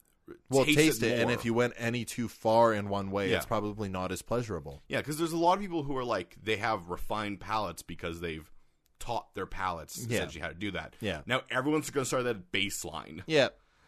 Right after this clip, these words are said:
Speaker 2: Like
Speaker 1: Everyone's a food critic.
Speaker 2: Yeah, like, you'd be able to be like, uh, they, you'd be able to tell the difference between, oh, well, hang on. Sorry, I'm sort of rambling here a little bit, but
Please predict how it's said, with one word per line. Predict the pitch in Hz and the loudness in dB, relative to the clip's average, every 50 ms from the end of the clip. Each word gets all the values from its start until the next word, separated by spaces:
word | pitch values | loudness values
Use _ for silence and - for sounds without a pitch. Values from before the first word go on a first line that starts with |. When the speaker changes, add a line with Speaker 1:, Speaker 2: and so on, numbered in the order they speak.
| _ _ - | _ _ -6
Speaker 2:
Like | - 110 110 104 98 92 - - - _ _ _ | -2 0 0 0 0 -2 -6 -14 -20 _ _ _
Speaker 1:
Everyone's | - 135 135 151 151 156 160 165 165 202 | 2 4 4 4 4 4 2 0 0 -4
a | |
food | 180 - - 131 110 82 - | -6 -2 -2 -2 -2 -2 -4
critic. | - 87 78 76 76 73 - - _ _ - - - - - - - | -8 -8 -8 -8 -10 -12 -14 -20 _ _ -20 -20 -20 -20 -20 -14 -4
Speaker 2:
Yeah, | - 127 143 127 110 78 | 0 2 2 2 2 0
like, | 104 117 117 117 101 104 | 0 0 0 0 -2 -2
you'd | 123 143 160 160 | -2 0 0 2
be | 165 | 4
able | 160 147 135 | 4 4 4
to | 131 | 2
be | 135 | 2
like, | 127 104 101 - | 2 2 2 2
uh, | - 127 127 110 - - - - - 120 - - | 2 4 4 4 2 0 -4 -6 -8 -12 -12 -6
they, | - 139 139 - - - - - - - _ _ _ _ _ _ _ _ _ _ _ - - - - - - - _ - | -4 -4 -4 -4 -8 -14 -20 -20 -20 -20 _ _ _ _ _ _ _ _ _ _ _ -20 -20 -20 -20 -20 -20 -20 _ -8
you'd | 131 139 | -2 0
be | 170 | 2
able | 196 202 | 2 2
to | 143 | 0
tell | 113 - - - - 131 | -6 -8 -8 -6 -4 -4
the | 143 131 | -4 -4
difference | 120 139 131 135 123 - | -4 -4 -4 -6 -6 -8
between, | 120 104 - - - - 117 113 113 117 113 110 - - _ _ _ _ _ - - - - | -8 -2 0 2 2 2 0 -2 -4 -4 -6 -8 -10 -12 _ _ _ _ _ -20 -20 -16 -14
oh, | - | -12
well, | 175 180 196 220 220 185 - - _ _ _ - | -6 -4 -2 0 0 -2 -4 -8 _ _ _ -12
hang | - 196 202 160 | -8 -6 -4 -4
on. | 113 95 95 98 113 - | -2 -4 -4 -6 -8 -4
Sorry, | - 170 147 123 | -2 0 2 2
I'm | 117 113 113 113 | 2 0 -2 -6
sort | 127 - 165 123 | -8 -8 -8 -6
of | 95 98 | -6 -6
rambling | 120 147 151 120 98 90 | -6 -6 -6 -8 -8 -8
here | 90 85 | -6 -8
a | |
little | 85 82 87 90 | -6 -6 -6 -6
bit, | 92 - | -4 0
but | - 139 135 107 95 - | 0 2 2 0 -2 -6